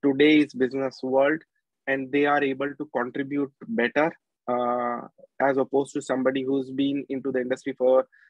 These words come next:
uh, um, ten years would have a set mindset, uh, whereas new guys would have a new zeal and a new, uh, uh,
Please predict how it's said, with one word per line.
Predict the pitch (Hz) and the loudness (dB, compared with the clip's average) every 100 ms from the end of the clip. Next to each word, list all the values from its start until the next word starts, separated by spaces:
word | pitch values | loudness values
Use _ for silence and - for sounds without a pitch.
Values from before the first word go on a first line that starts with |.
| _ - | _ -6
uh, | 123 | -4
um, | 123 123 123 123 123 120 120 120 123 123 - - - | -2 -4 -6 -6 -6 -6 -6 -8 -10 -10 -12 -14 0
ten | 156 156 | 4 4
years | 139 139 135 135 | 4 2 0 -4
would | 139 | -4
have | 127 147 | 0 0
a | 143 | 0
set | 135 - 143 | -4 -6 -6
mindset, | 127 117 131 139 165 151 _ _ _ _ - | -6 -4 -4 -2 0 0 _ _ _ _ -6
uh, | 131 127 127 127 120 | -2 0 -2 -4 -8
whereas | 117 131 131 131 127 - | -2 2 4 2 -2 -14
new | 135 143 151 | -8 -2 -2
guys | 143 135 135 131 | 2 0 0 -4
would | 131 | -8
have | 127 131 127 | -4 -6 -6
a | |
new | 131 135 123 | -8 -8 -2
zeal | 147 160 156 - | -2 0 -4 -4
and | 127 127 | -8 -6
a | |
new, | 131 135 135 135 _ _ _ - | -6 -6 -6 -8 _ _ _ -8
uh, | 123 120 120 - _ _ | -4 -2 -4 -8 _ _
uh, | - 110 | -6 -4